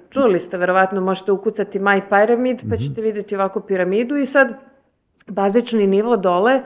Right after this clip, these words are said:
Speaker 1: osnovni je sa žitaricama. Tu je krompir i sve vrste pšenica, ječam, ovac, raž, kukuruz, pirinač. Toga treba najviše da se unosi, pa onda kao manje voća i povrća, pa još manje mleka, mesa i jaja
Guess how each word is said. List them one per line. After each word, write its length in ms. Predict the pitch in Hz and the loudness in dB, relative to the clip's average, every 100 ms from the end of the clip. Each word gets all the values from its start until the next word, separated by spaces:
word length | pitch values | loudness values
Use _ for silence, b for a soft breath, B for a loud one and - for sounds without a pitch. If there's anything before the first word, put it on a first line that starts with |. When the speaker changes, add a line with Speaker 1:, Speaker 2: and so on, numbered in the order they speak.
| B B B | B B B
Speaker 1:
osnovni 520 | 208 202 208 262 269 262 | 0 0 2 2 2 4
je 120 | 247 | 4
sa 160 | 240 226 | 4 2
žitaricama. 800 | 220 220 196 202 196 185 160 156 | 0 2 2 2 0 -4 -4 -2
Tu 200 | 226 202 | 2 2
je 160 | 170 | 2
krompir 640 | - 190 208 214 339 285 - | 0 0 0 0 0 -2 -2
i 140 | 240 | 0
sve 200 | 226 254 | 4 4
vrste 360 | 220 214 - 196 | 4 0 -4 -6
pšenica, 520 | - 185 190 180 190 | -2 -2 -2 -4 -2
ječam, 460 | 180 180 175 185 175 | 0 0 -2 -4 -2
ovac, 320 | 175 165 190 | -2 -2 0
raž, 300 | 175 170 - | 2 2 -2
kukuruz, 520 | 175 - 185 170 170 | -10 -6 -4 -2 -4
pirinač. 580 | - 170 190 262 403 - B B B B - | -4 -2 0 -2 -4 -10 B B B B 0
Toga 260 | 220 214 | 4 4
treba 300 | 220 226 220 | 4 4 6
najviše 500 | 208 190 175 165 - | 6 4 4 2 -2
da 100 | 160 | -2
se 160 | 156 180 | 0 0
unosi, 400 | 170 226 - 330 | 0 0 0 0
pa 160 | - 233 | 2 2
onda 240 | 233 240 | 2 0
kao 220 | 233 240 | 0 2
manje 360 | 226 226 226 202 | 4 4 4 4
voća 340 | 190 202 208 | 2 0 0
i 60 | 170 | -2
povrća, 460 | - 175 226 - 240 | 0 0 0 -2 0
pa 140 | 220 | 2
još 280 | 214 214 220 | 4 2 2
manje 300 | 233 226 208 | 4 4 4
mleka, 420 | 196 196 196 214 | 4 2 2 0
mesa 420 | 190 190 180 - 160 | 0 0 0 0 -2
i 180 | 156 | 0
jaja 460 | 156 151 143 208 | 0 2 2 0